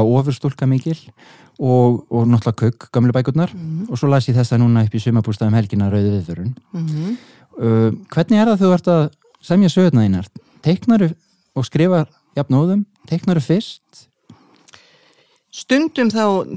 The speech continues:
Speaker 2: byrja ég á að, ef ég er að byrja á einhverjum nýjum persónum, þá byrja ég á að teikna eitthvað og
Speaker 1: Já.
Speaker 2: sjá hvað kemur út og þegar ég kom með einhverjar fígúrur sem mér líst vel á, þá
Speaker 1: Já.
Speaker 2: bara athuga ég svona hvað það er ætla að gera.
Speaker 1: Þannig að þú svona, svona vita svolítið hvernig það líti út og hvernig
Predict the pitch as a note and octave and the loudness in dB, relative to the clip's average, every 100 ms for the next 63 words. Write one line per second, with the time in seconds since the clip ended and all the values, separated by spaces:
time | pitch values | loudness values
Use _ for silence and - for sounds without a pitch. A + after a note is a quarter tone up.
0 | - A3 G#3+ F#3+ F3 E3 D#3+ G3 G3 G3 | -4 -2 0 2 2 0 -2 0 0 2
1 | G#3 G3+ F#3+ F3+ F#3+ F#3 A#3 A3 F3+ - | 0 0 0 -2 -2 0 0 0 -2 -2
2 | A#3 - - C3+ B2 D#3+ D#3 - _ - | -4 -4 -6 -4 -4 -4 -8 -10 _ -6
3 | G#3 G3 F#3 E3+ D3+ C#3+ G3+ E3+ C#3+ A#2 | -2 0 0 -2 -4 -4 -6 -6 -6 -6
4 | C#3 - C3+ C#3+ A#2+ G#2 D3+ E3+ D3+ D#3 | -6 -8 -8 -4 -2 -2 -4 -10 -6 -4
5 | D#3+ - E3 B3 _ - F3 G#3 G3 F#3+ | -4 -4 -6 -6 _ -10 -8 -4 -2 -4
6 | - A3+ G#3 F3+ - F3 - G#3+ F#3+ F3+ | -4 -4 -4 -6 -8 -10 -6 -8 -4 -6
7 | F#3+ G3+ F3+ E3+ F#3+ - E3 C#3+ D#3 D4 | -4 -6 -6 -6 -8 -8 -6 -6 -6 -8
8 | G#4 - B2+ D#3+ G3+ G#3 - - - - | -10 -6 -6 -6 -10 -12 -12 -14 -14 -16
9 | - - E4+ - E4 - D#4+ E4 D#4+ D4+ | -12 -10 -10 -10 -14 -8 -8 -6 -10 -10
10 | A4 D4+ B2+ C#3+ _ _ _ _ _ C3 | -6 -6 -6 -8 _ _ _ _ _ -2
11 | B2 A#2+ A#2 B2+ - C#3+ C3 C#3 E3 C#3+ | 0 2 0 -2 -2 0 2 0 -2 -4
12 | C#3 B2+ B2+ B2+ A#2+ B2 C#3+ C#3 A#2+ B2+ | -6 -8 -6 -2 -2 -2 -4 -4 -4 -6
13 | A2 A2 | -4 -4